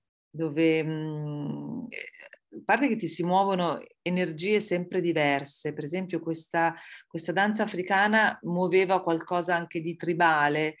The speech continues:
di, mm, condivisione, di gruppo. Eh, sentivi proprio un'energia molto forte. Adesso mi viene il termine ancestrale, forse non è il termine giusto, ma per farti capire da dove arrivava quell'energia così forte. Sembrava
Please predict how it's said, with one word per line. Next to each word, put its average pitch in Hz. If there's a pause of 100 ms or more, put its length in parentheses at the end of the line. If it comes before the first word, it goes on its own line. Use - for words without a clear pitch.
(200)
di, 160
mm, 160
condivisione, 160
di 165
gruppo. 165 (340)
Eh, 160
sentivi 185
proprio 220
un'energia 180
molto 220
forte. 220 (880)
Adesso 208
mi 170
viene 208
il 214
termine 220
ancestrale, 220 (480)
forse 202
non 180
è 196
il 185
termine 202
giusto, 226
ma 185
per 170
farti 175
capire 202
da 156
dove 180
arrivava 170
quell'energia 165
così 165
forte. 147
Sembrava 185